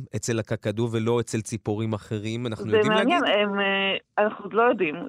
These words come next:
Speaker 2: זה בעצם, אה, הם הראשונים, התוכי הראשון שראו שהוא משתמש בכלים בטבע, למרות שיש גם ציפורים אחרות שמשתמשות, אהובים, או, אה, למשל, אה, מסוימים משתמשים בכלים בטבע.
Speaker 1: מהמם.
Speaker 2: אה, אבל זה,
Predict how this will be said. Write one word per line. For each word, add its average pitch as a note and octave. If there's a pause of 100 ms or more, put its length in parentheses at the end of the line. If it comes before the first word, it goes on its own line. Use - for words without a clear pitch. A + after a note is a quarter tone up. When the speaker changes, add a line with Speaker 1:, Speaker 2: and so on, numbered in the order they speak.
(100)
Speaker 2:
זה G3
בעצם, G#3
אה, F3+
הם F#3
הראשונים, G3
התוכי G#3+
הראשון G3+
שראו F#3
שהוא F#3
משתמש F3+
בכלים F3
בטבע, D#3+
למרות G3+
שיש G#3
גם F3+ (280)
ציפורים F#3
אחרות F3+
שמשתמשות, E3
אהובים, F#3
או, E3
אה, E3+ (380)
למשל, D#3+
אה, D#3
מסוימים E3
משתמשים D#3+
בכלים D#3
בטבע. D3+ (160)
Speaker 1:
מהמם. A2 (440)
Speaker 2:
אה, F3+ (200)
אבל F3+
זה, F3